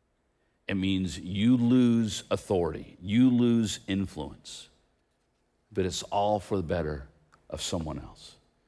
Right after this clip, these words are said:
That is a godly leader. That's Barnabas. Man, one of my heroes in the Bible. Kind, kind of a hidden hero.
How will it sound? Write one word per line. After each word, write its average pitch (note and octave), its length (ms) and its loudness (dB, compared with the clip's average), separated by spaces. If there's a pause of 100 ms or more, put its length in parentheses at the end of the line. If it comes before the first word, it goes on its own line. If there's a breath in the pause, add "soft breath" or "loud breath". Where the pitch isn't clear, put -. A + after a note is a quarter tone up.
(140)
That A#2+ 440 2 (1080)
is E2 160 -6
a D#2+ 40 -8
godly D2+ 340 0
leader. C#2 320 -10
That's F#2+ 360 -4 (300)
Barnabas. C#2+ 720 -10 (200)
Man, E2+ 220 -8
one F#2+ 160 -2
of F#2+ 60 -2
my E2 140 -6
heroes A#2 600 -2
in G2 60 -6
the E2 80 -4
Bible. C2+ 440 -8 (1160)
Kind, F2 440 -4 (120)
kind A2+ 220 -2
of F#2+ 80 -4
a - 40 -6
hidden G2+ 420 -4
hero. D2+ 420 -10